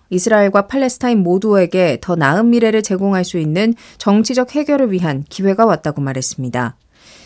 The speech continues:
민주당 대통령 후보 카멀라 해리스 부통령도 신마르 사망에 대해 정의가 실현됐고 가자지구에서 마침내 전쟁을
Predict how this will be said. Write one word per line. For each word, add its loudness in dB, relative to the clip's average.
민주당 4
대통령 2
후보 0
카멀라 0
해리스 -2
부통령도 -2
신마르 0
사망에 -2
대해 -2
정의가 4
실현됐고 -2
가자지구에서 0
마침내 -2
전쟁을 -2